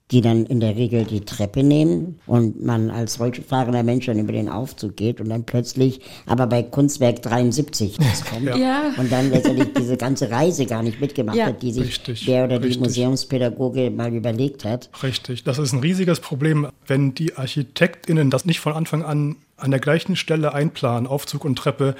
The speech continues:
Speaker 2: dann hat man eine ganze Reihe von Folgeproblemen. Die Leitsysteme müssen irgendwie dann rückwärts gelesen werden, die Audioguide-Nummern passen nicht mehr, also das ganze Konzept zerfällt im Grunde.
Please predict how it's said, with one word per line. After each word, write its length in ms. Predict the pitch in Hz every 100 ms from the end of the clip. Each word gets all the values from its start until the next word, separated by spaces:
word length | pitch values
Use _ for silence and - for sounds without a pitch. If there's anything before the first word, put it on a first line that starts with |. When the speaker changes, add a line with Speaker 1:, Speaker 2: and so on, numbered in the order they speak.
| - -
Speaker 2:
dann 140 | - 120
hat 100 | 135
man 100 | 139
eine 80 |
ganze 300 | 135 165 180
Reihe 160 | 156 160
von 160 | 156 139
Folgeproblemen. 920 | - 151 151 135 - 117 117 117 113 - -
Die 60 |
Leitsysteme 720 | 127 139 165 170 - 160 156 151 - - _
müssen 240 | 151 143 180
irgendwie 120 | 143
dann 100 | 127
rückwärts 640 | 160 - 160 151 - -
gelesen 460 | - 139 147 143 127
werden, 880 | 139 135 135 139 135 147 180 196
die 100 | 208
Audioguide-Nummern 800 | 156 147 147 143 139 156 139 131
passen 280 | 131 143 147
nicht 200 | 139 -
mehr, 180 | 143 143
also 140 | 131
das 160 | 123 117
ganze 260 | 147 170
Konzept 560 | 156 135 127 143 - -
zerfällt 560 | - 127 - 135 131 -
im 120 | 127
Grunde. 400 | 117 113 113